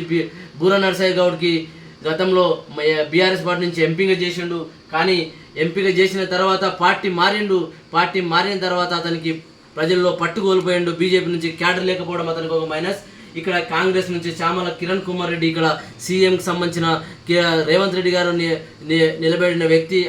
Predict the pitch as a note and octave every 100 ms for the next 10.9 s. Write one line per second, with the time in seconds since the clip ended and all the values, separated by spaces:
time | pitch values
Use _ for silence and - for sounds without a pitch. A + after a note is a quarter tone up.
0 | - D#3+ D#3+ D#3+ - - D#3 F3+ E3 F3
1 | F#3 F3+ F3+ F3+ F3 F3 - - - D#3
2 | D#3+ E3+ F3 F3 E3 E3 F#3+ G3 - G3+
3 | G3+ A3 - - D#3 E3 F#3 E3+ D#3+ F#3
4 | G3 E3+ F#3 G3+ F3+ A#2 - - - -
5 | - - F3+ G3+ F#3 F#3 F3+ F3 F#3+ F#3
6 | F3+ F#3 F3 D#3+ F3 F#3 G3+ G3 F#3 E3
7 | - - D#3+ F3+ F#3+ F#3 F3+ F#3 F3+ E3+
8 | E3 D#3 D3 F3+ G#3 F3+ F3+ E3+ F3+ F3+
9 | E3+ E3+ D#3+ - - - - - - -
10 | F3+ G3+ F#3+ F3+ F#3+ F#3 F#3 F#3